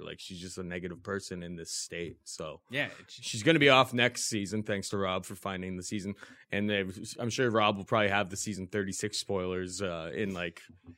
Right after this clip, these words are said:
Speaker 1: or sp-, sp-, I can't, I didn't, I didn't mean to say the S word. Um, uh, he'll, I'm sure he'll have the season thirty-six cast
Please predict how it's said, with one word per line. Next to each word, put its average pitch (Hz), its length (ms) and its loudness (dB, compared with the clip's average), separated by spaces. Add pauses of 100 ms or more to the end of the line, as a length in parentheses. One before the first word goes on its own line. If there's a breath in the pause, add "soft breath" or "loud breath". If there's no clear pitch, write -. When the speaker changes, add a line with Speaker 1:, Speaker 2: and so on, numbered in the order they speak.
(140)
Speaker 1:
or 107 160 2
sp-, - 320 -4
sp-, - 560 -4 (100)
I 101 120 0
can't, 98 280 -4
I 98 120 0
didn't, 113 320 0
I - 80 -2
didn't 107 140 0
mean 95 140 -2
to 85 60 -12
say - 120 -6
the 92 160 -2
S - 140 -8
word. 87 160 -6 (320 loud breath)
Um, 151 640 12
uh, 127 220 4
he'll, 139 240 4
I'm 139 100 2
sure 165 240 8
he'll 156 140 8
have 139 360 6
the 120 60 -4
season 131 420 0
thirty-six 120 680 2
cast 101 640 2